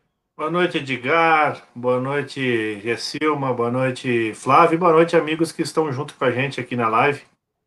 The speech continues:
É, a gente sempre fala muito com o Edgar por telefone, por WhatsApp ou nas férias.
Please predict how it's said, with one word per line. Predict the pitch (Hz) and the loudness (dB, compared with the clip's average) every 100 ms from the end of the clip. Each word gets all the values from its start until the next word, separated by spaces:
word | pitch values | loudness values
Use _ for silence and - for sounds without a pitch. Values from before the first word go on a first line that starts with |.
| _ _ _ _ _ - | _ _ _ _ _ 2
É, | 123 123 120 120 117 113 110 107 117 | 6 8 8 8 6 2 -2 -4 -2
a | |
gente | 160 165 | -2 0
sempre | 208 202 | 0 0
fala | 180 - 185 170 | 0 6 8 8
muito | 165 180 185 160 | 6 2 0 -2
com | 151 147 | -2 -2
o | |
Edgar | 135 131 120 147 175 123 - | -2 -2 0 4 4 2 -6
por | 143 135 | -8 -4
telefone, | - 156 160 - 165 170 165 143 | -2 2 0 0 2 4 4 0
por | 135 131 | -6 0
WhatsApp | 131 131 - 127 151 156 147 147 135 113 104 | 0 0 -2 2 4 4 2 -4 -6 -6 -4
ou | 131 143 | -2 0
nas | 151 143 | 0 0
férias. | - 156 165 165 165 - - | 0 2 4 4 2 0 -12